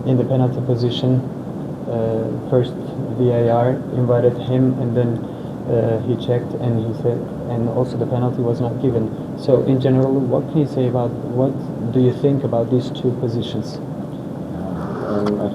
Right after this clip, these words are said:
Speaker 2: first,
Speaker 1: What was the
Speaker 2: um,
Speaker 1: reason
Speaker 2: yeah,
Speaker 1: of
Speaker 2: but, uh,
Speaker 1: offside?
Speaker 2: the, the, the second situation, this was no penalty. Uh, this, uh, was no hand. It was, um, here, in the,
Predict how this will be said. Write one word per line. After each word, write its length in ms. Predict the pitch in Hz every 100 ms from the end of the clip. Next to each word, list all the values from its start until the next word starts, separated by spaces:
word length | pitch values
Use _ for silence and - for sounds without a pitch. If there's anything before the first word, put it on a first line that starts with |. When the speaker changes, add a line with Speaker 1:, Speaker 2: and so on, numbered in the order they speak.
| 107
Speaker 2:
first, 160 | 117
Speaker 1:
What 100 | 139
was 160 | 139 110
the 60 |
Speaker 2:
um, 60 | -
Speaker 1:
reason 460 | 127 127 127 120 113
Speaker 2:
yeah, 240 | 107 104
Speaker 1:
of 80 | 101
Speaker 2:
but, 100 | 107
uh, 80 | -
Speaker 1:
offside? 240 | 101 101
Speaker 2:
the, 160 | 104 101 101 98 92 98
the, 80 | 98 90
the 120 | 95 -
second 280 | 117 117
situation, 480 | - 113 110 107 104
this 80 | 95
was 180 | 98 -
no 140 | 95 92
penalty. 440 | 92 87 85 90 - -
Uh, 100 | 101 95
this, 180 | 92 -
uh, 140 | 98 95
was 200 | 98 98
no 180 | 101 98
hand. 280 | 104 113 110
It 60 | 98
was, 180 | 98 98 107
um, 260 | 104 98 95 - - - - - - 208
here, 240 | 208 110 - -
in 100 | 143
the, 300 | 98 196 196